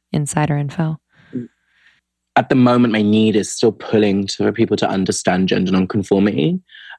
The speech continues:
Speaker 2: And it feels like it's still, like, really, I just need it. You're right. It comes from this need. It's like, I believe that art is a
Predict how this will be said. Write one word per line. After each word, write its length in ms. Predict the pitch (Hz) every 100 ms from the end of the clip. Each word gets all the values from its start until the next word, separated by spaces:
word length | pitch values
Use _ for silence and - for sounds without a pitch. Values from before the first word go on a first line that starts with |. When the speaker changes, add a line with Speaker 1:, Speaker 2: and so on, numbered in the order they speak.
| -
Speaker 2:
And 80 | 104
it 120 | -
feels 280 | - 107 101
like 180 | 101 -
it's 160 | 101 -
still, 380 | - 101 98 98
like, 160 | - - 120
really, 400 | 120 151 139 117
I 140 | 110
just 220 | 110 101
need 320 | 107 104 101 - _ _
it. 160 | 107 92 _ -
You're 180 | 90 110
right. 260 | 120 107
It 120 | 92
comes 260 | - 107 104
from 140 | 107
this 200 | 101 92
need. 400 | 101 101 90 90
It's 240 | 92 95 -
like, 240 | 98 92 - - - - _ _ -
I 80 |
believe 380 | 101 104 104 92
that 100 | -
art 280 | 98 98 - -
is 760 | 107 - - - - - - -
a 80 | 104